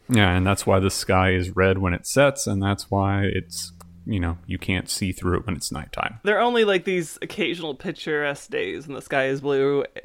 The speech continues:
Speaker 2: Like, especially in Portland, it's usually sort of a, a filmy gray color. <laughs> Even when you don't see
Speaker 1: That
Speaker 2: clouds directly, it's usually just kinda gray.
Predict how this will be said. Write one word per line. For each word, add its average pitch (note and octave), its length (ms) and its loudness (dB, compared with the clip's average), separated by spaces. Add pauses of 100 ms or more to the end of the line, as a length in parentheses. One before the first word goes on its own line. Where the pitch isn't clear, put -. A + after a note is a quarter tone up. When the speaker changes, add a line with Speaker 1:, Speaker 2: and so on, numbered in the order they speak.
(120)
Speaker 2:
Like, E3+ 240 -4
especially E4+ 360 -2
in E3+ 80 -2
Portland, G3 640 0 (340)
it's A#3 280 -14
usually G3+ 320 -2
sort F3 240 -4
of E3 160 -2
a, D3+ 340 -2 (320)
a D3+ 60 -10
filmy D#3+ 500 -2
gray C#3+ 380 0
color. D#3 560 0 (320)
<laughs> F#3+ 80 6 (640)
Even G#3 280 -2
when G3 100 6
you F#3 80 4
don't E3+ 280 6
see - 180 -2
Speaker 1:
That D#3 80 -6
Speaker 2:
clouds D#3 380 0
directly, D3 460 0
it's D3 200 -10
usually C#3+ 240 -8
just C3+ 180 -10
kinda - 220 -10
gray. D#2+ 360 -8